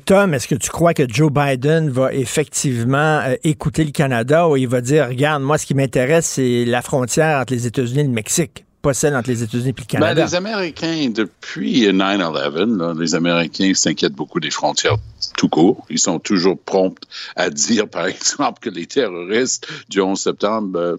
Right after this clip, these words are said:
Speaker 2: sont sortis du Canada. Ils ont raconté ça pendant très longtemps. Euh, moi, le, le bastard de la ministre m'a fait bien sourire. Euh, elle, elle est, elle a un entre-genre et une manière de parler qui est rafraîchissante.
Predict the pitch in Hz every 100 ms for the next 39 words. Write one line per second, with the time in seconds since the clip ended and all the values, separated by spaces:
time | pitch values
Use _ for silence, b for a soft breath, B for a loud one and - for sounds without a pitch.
0 | - - 131 123 160 143 120 117 196 175
1 | 151 - 98 90 87 87 82 95 92 90
2 | 90 - 95 90 85 82 - 85 76 69
3 | 69 - B B B - 131 135 131 151
4 | 175 117 98 92 80 92 - - 117 98
5 | 87 76 78 80 98 - - 69 69 69
6 | - 65 69 69 - 101 104 139 147 113
7 | - 76 78 87 92 87 85 90 87 80
8 | 76 87 87 101 98 123 - 95 107 104
9 | 87 85 85 87 98 90 - 76 82 90
10 | - 71 76 - - - - - 104 117